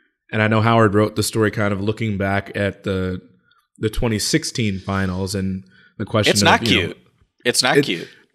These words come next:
Speaker 1: I mean, at this point, Steph has had the most points in every <laughs> game so far, uh, and we can very clearly look at everything that he's impacting, even when he's not the one that takes the shot. Steph could realistically win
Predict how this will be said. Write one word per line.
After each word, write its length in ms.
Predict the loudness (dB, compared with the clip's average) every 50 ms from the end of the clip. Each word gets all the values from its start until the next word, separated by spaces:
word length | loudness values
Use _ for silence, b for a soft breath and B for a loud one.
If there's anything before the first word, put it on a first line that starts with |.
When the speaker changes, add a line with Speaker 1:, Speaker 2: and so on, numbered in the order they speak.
| _ _ _ 0 4
Speaker 1:
I 60 | 4
mean, 140 | 6 6 6
at 120 | 6 6
this 140 | 6 4 6
point, 280 | 6 6 6 6 4
Steph 240 | 2 4 4 4 6
has 140 | 4 4 4
had 180 | 4 4 4 4
the 60 | 4
most 280 | 6 4 4 4 4
points 240 | 4 4 4 4 2
in 80 | 2 2
every 260 | 4 4 4 4 4
<laughs> 80 | 4 6
game 160 | 6 6 4
so 200 | 6 4 4 4
far, 400 | 4 4 4 4 4 2 0 -2 -4 2
uh, 280 | 4 6 6 6 6 4
and 180 | 4 4 4 6
we 280 | 8 8 8 6 4 2 -4 _ 0
can 220 | 0 2 2 4
very 240 | 4 6 6 6 4
clearly 360 | 4 4 6 6 6 6 6
look 220 | 4 2 0 0
at 140 | 0 -2 -2 b b b b b b -4
everything 420 | -2 0 0 -2 -2 -2 -2 -2
that 100 | -2 -2 -2
he's 160 | -4 -4 -4
impacting, 460 | -6 -6 -4 -4 -4 -4 -6 -8 -6
even 220 | -6 -4 -4 -4 -4
when 100 | -4 -4
he's 120 | -4 -4
not 220 | -2 -4 -4 -4 -2
the 40 | -2
one 180 | -2 -2 -2
that 160 | -4 -6 -8
takes 240 | -10 -12 -12 -10 -12
the 100 | -12 -10
shot. 480 | -6 -2 0 0 2 2 0 0 B B B B B B B B B B -10
Steph 380 | -6 0 2 2 2 2 0 0
could 160 | 0 0 2
realistically 720 | 6 6 6 6 6 4 4 2 0 -4 -2 0 0 0
win 520 | 0 0 0 0 0 -2 -4 -6 -8 -12